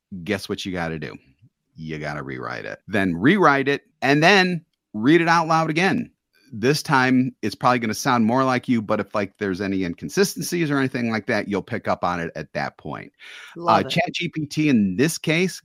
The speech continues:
Speaker 1: can really get you beyond that, what I call a blank sheet of paper syndrome or,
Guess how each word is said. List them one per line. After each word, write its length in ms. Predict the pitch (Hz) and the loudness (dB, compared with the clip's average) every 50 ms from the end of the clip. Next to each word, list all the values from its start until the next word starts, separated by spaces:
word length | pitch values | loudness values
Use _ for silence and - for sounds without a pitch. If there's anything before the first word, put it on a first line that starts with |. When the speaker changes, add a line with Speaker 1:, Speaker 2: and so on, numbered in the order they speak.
| - | -6
Speaker 1:
can 240 | - 147 135 120 104 | -2 2 4 4 4
really 360 | 104 117 131 135 135 143 135 | 4 2 2 2 2 2 0
get 320 | 117 101 120 123 - - - | 0 -2 -4 -4 -2 -2 -4
you 80 | 127 | -4
beyond 520 | 104 92 104 101 101 101 104 107 110 107 101 | -4 -4 -4 -2 0 2 2 2 2 0 0
that, 280 | 98 95 92 90 - | 0 0 -2 -2 -4
what 140 | - 95 92 | -4 -4 -2
I 160 | 92 92 90 | 0 -2 -2
call 460 | - - 101 87 85 82 82 82 82 - | -2 -2 -2 0 0 0 -2 -2 -2 -2
a 200 | 78 82 80 80 | -2 -2 -2 -4
blank 360 | 80 - 92 90 95 95 - | -4 -4 -4 -2 -2 -2 -2
sheet 240 | - - 110 104 101 | -4 -6 -4 -4 -6
of 100 | - - | -6 -4
paper 400 | 110 107 120 - 135 135 135 - _ _ _ _ _ _ - 139 | -4 -4 -2 0 0 -2 -2 -4 _ _ _ _ _ _ -14 -6
syndrome 580 | - - 139 131 135 147 143 143 147 147 147 - - - | -2 2 2 4 4 4 4 4 4 2 0 0 2 4
or, 280 | 135 135 131 131 - | 4 4 4 4 2